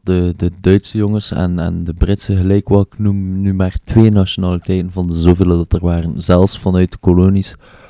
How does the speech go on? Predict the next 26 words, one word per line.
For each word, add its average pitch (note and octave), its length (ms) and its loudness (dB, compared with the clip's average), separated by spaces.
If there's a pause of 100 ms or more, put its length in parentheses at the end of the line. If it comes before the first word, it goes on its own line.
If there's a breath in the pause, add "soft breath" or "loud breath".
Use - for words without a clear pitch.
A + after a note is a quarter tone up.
(540 loud breath)
dat F2+ 220 -2
die A2+ 120 0
mekaar G2 380 0
herkenden G2 680 -2
op - 80 -8
het - 100 -14
slagveld, G2 680 -10 (460 loud breath)
gebe-, F#2 360 -4 (280)
als - 400 -10
soldaten, F#2 580 -4
als F2 320 -10
strijders, G2+ 800 -12
als F2+ 440 -16 (600)
ding, G#2 380 -8
en F#2+ 240 -8
ook G#2+ 160 -8
her-, F#2+ 220 -10 (180)
herkenden G2 640 -6
dat F2 220 -8
er - 160 -16 (500 soft breath)
niet G2+ 160 0
veel G2 340 -2
in F#2+ 120 -4
het F#2+ 160 -4
strijden G2+ 400 -6
zelf, G#2 500 -4